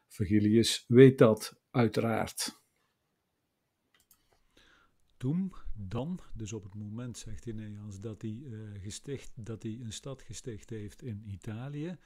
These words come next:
op dat moment, in Stituam, zal ik oprichten, eh, daarbij twee leidende voorwerpen, eentje daar, templum, en eentje daar,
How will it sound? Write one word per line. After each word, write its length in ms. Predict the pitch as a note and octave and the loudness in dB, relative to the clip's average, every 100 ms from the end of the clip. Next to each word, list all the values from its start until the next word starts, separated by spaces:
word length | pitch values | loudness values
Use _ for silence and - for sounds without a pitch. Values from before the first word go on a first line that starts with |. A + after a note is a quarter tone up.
| - - _ | -20 -20 _
op 240 | - G2 G2 | -14 -12 -10
dat 200 | B2+ C3+ | -10 -8
moment, 600 | B2+ A2 A#2 E3 F#3 - _ _ _ | -8 -8 -8 -8 -12 -18 _ _ _
in 180 | A#2+ G#2 | -12 -12
Stituam, 760 | - - C#3 D#3 C#3 D#3 F3+ D3 | -12 -10 -8 -6 -6 -6 -8 -10
zal 300 | A2 A#2+ A#2+ | -10 -8 -8
ik 160 | A2 - | -10 -10
oprichten, 840 | D3 - C#3 D3+ - D3+ D#3+ F3 _ _ _ _ _ _ | -10 -8 -8 -8 -8 -8 -6 -8 _ _ _ _ _ _
eh, 100 | B2 A2+ | -14 -12
daarbij 400 | G#2 A#2+ A2 A2+ | -10 -10 -8 -10
twee 300 | G#2+ C3 C#3 | -8 -6 -4
leidende 420 | A#2+ A2+ G#2 G#2+ G2+ | -6 -8 -10 -10 -8
voorwerpen, 760 | A#2 C3+ C3+ B2+ C3+ D#3+ F3 | -8 -8 -8 -10 -12 -14 -16
eentje 440 | C3+ A#2+ G#2+ A2 F#2+ | -10 -10 -10 -12 -12
daar, 400 | C3 C3+ A2 - | -14 -14 -16 -14
templum, 560 | - B2+ A2 A2 G#2+ A2 | -12 -10 -10 -10 -10 -12
en 200 | A#2+ A2+ | -14 -12
eentje 360 | A2+ G#2 G2 G2 | -12 -14 -14 -14
daar, 640 | F#2 A#2 A2 E3 E3+ - | -12 -12 -12 -14 -16 -16